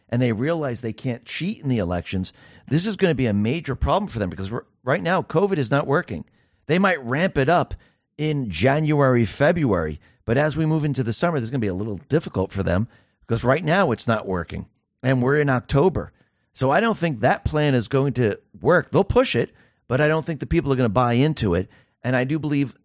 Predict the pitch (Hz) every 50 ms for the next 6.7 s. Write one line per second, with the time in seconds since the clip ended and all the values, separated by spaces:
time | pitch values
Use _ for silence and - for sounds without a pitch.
0 | _ _ _ _ _ _ - 120 120 127 139 139 135 131 113 107 113 143 160 151
1 | 160 139 - - - 123 110 104 98 95 92 90 85 92 117 - _ _ _ _
2 | _ - 92 92 87 98 117 123 101 98 85 110 107 123 131 - - 123 110 -
3 | - 104 95 87 87 87 98 117 123 107 101 - _ - 101 90 92 85 76 117
4 | 120 120 113 107 95 92 90 87 107 135 135 110 98 95 - _ _ - 92 107
5 | 107 - - _ 120 127 - - 123 123 127 - - - - 120 113 113 123 135
6 | 127 - 107 101 107 131 143 151 127 92 101 104 -